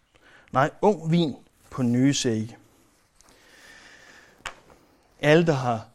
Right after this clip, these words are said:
prøvet at arbejde med naturstof, jeg, jeg kunne godt sige som mig selv, det har jeg ikke, jeg lyder bare så klog, når jeg, men i hvert fald, jeg har hørt af dem, som har arbejdet med naturstof, at, øhm,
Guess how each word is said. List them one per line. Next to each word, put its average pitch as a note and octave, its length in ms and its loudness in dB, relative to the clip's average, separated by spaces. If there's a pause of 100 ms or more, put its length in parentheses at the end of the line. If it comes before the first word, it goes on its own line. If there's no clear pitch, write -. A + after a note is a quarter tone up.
(180)
prøvet C#3+ 200 4
at C#3+ 80 6
arbejde D3+ 460 4
med B2+ 180 0
naturstof, C#3+ 880 -2 (1900)
jeg, A2+ 120 -12 (600)
jeg G#2+ 100 -20
kunne A#2+ 140 -10
godt - 160 -4
sige C3 160 -4
som A#2 180 -6
mig A2 120 -8
selv, A2 280 -8
det B2 80 -10
har A2+ 160 -2
jeg G2+ 120 -6
ikke, A2 320 -14
jeg A2+ 100 -6
lyder A#2 180 -6
bare A2+ 200 -2
så A2+ 180 -10
klog, - 300 -12
når B2 80 -10
jeg, G#2+ 120 -10 (440)
men C3+ 180 0
i C#3+ 40 4
hvert D#3 140 6
fald, C#3 200 0 (140)
jeg D3 120 4
har E3 100 8
hørt F#3 240 6
af D#3 100 -4
dem, D#3+ 160 2
som C#3 340 0 (340)
har C3 340 -2 (140)
arbejdet C3+ 420 0
med B2+ 100 -4
naturstof, A#2+ 600 -4 (680)
at, B2 420 -2 (160)
øhm, B2 500 0